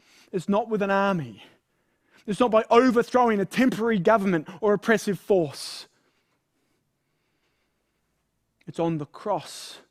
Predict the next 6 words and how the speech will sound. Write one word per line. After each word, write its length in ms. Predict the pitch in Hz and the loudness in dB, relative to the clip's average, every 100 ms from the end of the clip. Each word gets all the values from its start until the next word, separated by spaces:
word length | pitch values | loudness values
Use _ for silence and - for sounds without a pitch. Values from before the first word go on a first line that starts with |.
| _ _ _ | _ _ _
by 180 | - 143 | -10 -8
his 240 | 131 139 131 | -8 -10 -10
death. 480 | 143 123 - _ - _ _ _ _ _ _ _ _ _ _ _ _ _ _ | -10 -12 -16 _ -20 _ _ _ _ _ _ _ _ _ _ _ _ _ _
It's 200 | - 170 | -8 -8
his 200 | - 190 | -2 -4
blood 640 | 156 147 170 180 196 175 151 | -4 -6 -6 -2 -2 -4 -6